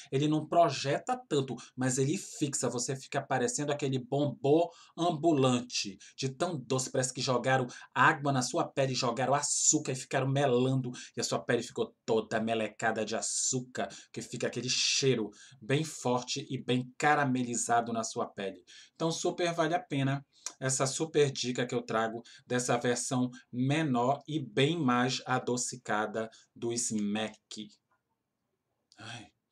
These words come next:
chega, olha, só sentindo assim, ele já é forte, muito forte. Então, olha só,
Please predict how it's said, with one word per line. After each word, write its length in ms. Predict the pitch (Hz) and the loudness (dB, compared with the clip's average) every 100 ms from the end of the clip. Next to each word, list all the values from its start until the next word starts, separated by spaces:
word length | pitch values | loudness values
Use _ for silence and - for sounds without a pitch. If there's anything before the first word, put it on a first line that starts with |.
| _ _ | _ _
chega, 280 | - - 120 | -8 -2 2
olha, 320 | 143 127 - _ _ _ _ - | 4 2 -2 _ _ _ _ -6
só 180 | 147 | -2
sentindo 320 | 160 139 143 120 | 2 2 2 0
assim, 140 | 139 | 0
ele 100 | 127 | -2
já 180 | - 127 | 0 0
é 40 | |
forte, 800 | - - 123 117 - - - - _ _ _ _ _ _ _ - | 0 -2 2 2 2 -8 -12 -12 _ _ _ _ _ _ _ -14
muito 280 | 107 120 - | -12 -12 -8
forte. 440 | 110 - - - - _ _ _ _ - _ _ _ _ _ _ - - - _ | -8 -8 -12 -6 -6 _ _ _ _ -20 _ _ _ _ _ _ -20 -20 -20 _
Então, 140 | 147 | 6
olha 180 | 139 156 | 8 8
só, 320 | 156 131 120 | 6 4 2